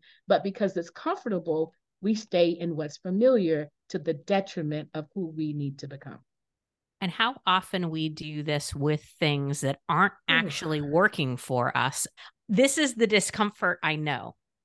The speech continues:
Speaker 1: Mm-hmm.
Speaker 2: It's not working for me and it's not
Speaker 1: Mm-hmm.
Speaker 2: comfortable, but it's
Speaker 1: Mm-hmm.
Speaker 2: more comfortable than the unknown.
Speaker 1: Yeah.
Speaker 2: And I had a guest on recently that had a quote around, you know, you have to let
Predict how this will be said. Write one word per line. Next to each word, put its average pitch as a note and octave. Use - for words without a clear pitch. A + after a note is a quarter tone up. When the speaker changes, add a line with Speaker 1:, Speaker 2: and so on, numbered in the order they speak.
Speaker 1:
Mm-hmm. D#3
Speaker 2:
It's G#3+
not C4+
working G3+
for D3
me C#3+
and F3
it's F3
not A3
Speaker 1:
Mm-hmm. D3+
Speaker 2:
comfortable, D3+
but D#3
it's D#3
Speaker 1:
Mm-hmm. -
Speaker 2:
more D4
comfortable F#3
than E3
the F3+
unknown. D#3+
Speaker 1:
Yeah. F3
Speaker 2:
And F#3+
I F#3
had F#3
a F3+
guest E3+
on F3
recently E3+
that G#2
had D#3
a D3
quote D3+
around, C#3
you D3
know, C3
you D#3
have E3+
to F#3
let E3